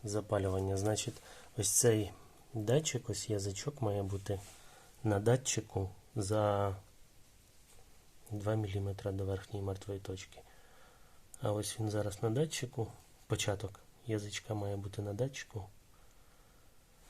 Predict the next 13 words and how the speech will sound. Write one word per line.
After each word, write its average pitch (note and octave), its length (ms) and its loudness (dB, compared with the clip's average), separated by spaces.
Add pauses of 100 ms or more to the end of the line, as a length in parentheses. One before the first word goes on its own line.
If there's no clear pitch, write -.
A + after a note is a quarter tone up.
(2250)
А B2 60 2
в A2 60 4
нас C#3+ 240 6
це A#2+ 80 2
фактично A#2 580 0
верхня G#2 340 2
мертва G2+ 320 2
точка, G2 380 -2
ось F#2 240 -2
вона, F#2 180 0
верхня F2+ 420 -6
мертва F2+ 340 -2
точка. - 380 -8